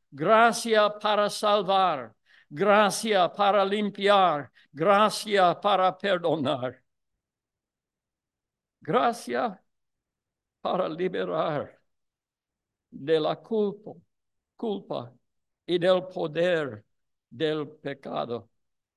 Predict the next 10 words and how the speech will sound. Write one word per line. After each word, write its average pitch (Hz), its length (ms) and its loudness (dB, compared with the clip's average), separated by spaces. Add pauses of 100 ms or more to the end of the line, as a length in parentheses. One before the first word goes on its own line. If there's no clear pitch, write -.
(920)
Cuando 208 340 4
Jesús 214 680 -2
habló, 196 640 -2 (420)
dijo 196 440 -2
verdades 208 960 0 (580)
que 190 400 -4
aún 190 480 2
nunca 233 680 0
se 170 260 -4
habían 202 720 -2